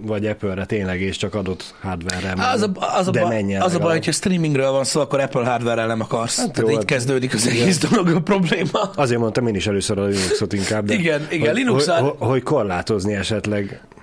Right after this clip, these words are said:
Speaker 2: Igen.
Speaker 1: De tudom, hogy akkor meg felhasználók esnek ki,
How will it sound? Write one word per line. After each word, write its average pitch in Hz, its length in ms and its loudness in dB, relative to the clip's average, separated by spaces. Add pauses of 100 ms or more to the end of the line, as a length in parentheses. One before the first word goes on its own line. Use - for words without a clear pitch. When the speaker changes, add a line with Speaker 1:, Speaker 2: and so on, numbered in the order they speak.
(280)
Speaker 2:
Igen. 135 360 -2 (500)
Speaker 1:
De 127 180 0
tudom, 131 240 0
hogy 113 120 0
akkor 107 260 -2
meg 90 140 -4
felhasználók 123 680 -2
esnek 113 360 -4
ki, 117 220 -4